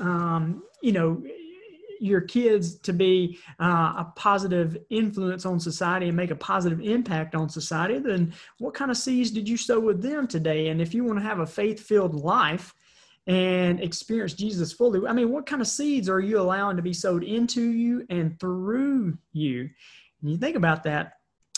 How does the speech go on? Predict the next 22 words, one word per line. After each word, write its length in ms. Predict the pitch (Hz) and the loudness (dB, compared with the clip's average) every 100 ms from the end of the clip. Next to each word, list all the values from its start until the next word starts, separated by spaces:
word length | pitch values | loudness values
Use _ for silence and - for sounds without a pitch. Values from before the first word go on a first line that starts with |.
| - _ - | -14 _ 2
just 240 | 175 262 | 6 6
like 460 | 220 185 139 - - _ _ - | 6 6 6 0 -16 _ _ -2
a 60 | |
seed 280 | 160 208 220 | 2 4 4
of 80 | 208 | 2
corn 340 | 214 208 170 | 2 4 6
will 140 | 160 165 | 6 6
never 840 | 160 170 233 240 185 180 143 - - 135 - - 147 - | 8 8 8 4 6 6 4 0 -8 -6 -6 -6 -10 -10
<laughs> 640 | 269 285 269 233 226 - | -10 -6 0 2 0 4
produce 380 | 214 190 202 175 | 4 8 6 6
an 120 | 170 | 4
apple, 360 | 165 160 151 - _ _ _ - | 4 2 -2 -12 _ _ _ -4
right? 420 | 175 185 185 185 - _ _ _ _ _ - | 2 2 0 -4 -16 _ _ _ _ _ 0
Just 200 | 214 220 | 0 2
like 220 | 214 214 | 2 2
a 60 | |
seed 240 | 175 226 226 | 0 0 0
of 80 | 220 | 0
corn 240 | 202 180 | 2 4
will 80 | 170 | 4
never 240 | 196 190 | 2 0
produce 440 | 175 180 190 185 | -4 0 0 0